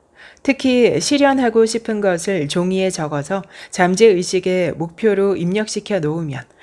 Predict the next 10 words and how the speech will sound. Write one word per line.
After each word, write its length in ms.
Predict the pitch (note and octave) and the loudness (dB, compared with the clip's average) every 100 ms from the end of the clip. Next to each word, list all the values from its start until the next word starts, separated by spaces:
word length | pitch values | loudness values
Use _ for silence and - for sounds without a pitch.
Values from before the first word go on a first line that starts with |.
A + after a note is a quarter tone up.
| - - | -20 -4
뇌는 420 | F#3+ F3+ G3 F3 | 0 2 2 0
목표 420 | D3 E3+ - A#3+ A#3 | -2 -4 2 4 4
실현에 580 | A#3+ G#3+ G3 F#3+ G3 | 2 0 0 0 -2
필요한 440 | G3 C4+ A#3+ A3+ A3 | -2 -2 0 -2 -2
정보를 580 | F#3+ D#3 D#3+ D#3+ F#3+ D3 | -2 -4 -4 -4 -4 -6
쉬지 340 | - B3+ B3 | -4 -2 2
않고 540 | G#3 F3 E3 F#3 F3 - | 0 0 -4 -2 -2 -4
계속해서 720 | - E3+ A3+ A3+ G3+ G#3+ G3+ | -4 -2 0 0 0 2 0
수집한다. 680 | G#3 B3+ B3 A#3+ F#3+ C3+ C3 - _ _ _ - - _ _ - | 0 -4 -4 -4 -4 -6 -8 -12 _ _ _ -20 -20 _ _ -2
뇌는 480 | F3+ E3+ G3+ G#3 | 2 2 2 -2